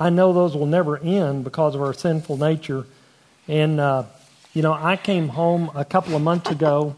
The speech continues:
and this was on the bedroom door. It was, uh, taped on it, and it says,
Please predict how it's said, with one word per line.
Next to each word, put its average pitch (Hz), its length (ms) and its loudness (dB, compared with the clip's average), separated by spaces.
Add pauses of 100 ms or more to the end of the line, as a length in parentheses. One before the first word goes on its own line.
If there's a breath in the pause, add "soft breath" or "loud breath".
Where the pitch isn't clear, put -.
(460 loud breath)
and 156 280 2
this 208 240 0
was 175 200 0
on 175 440 0
the 151 320 0
bedroom 160 720 2
door. 143 480 2 (520 soft breath)
It 151 120 -4
was, 139 240 -4
uh, 131 280 -2 (100)
taped 185 340 0
on 170 220 2
it, 170 180 -4
and 160 160 -2
it 143 160 -4
says, 139 300 -2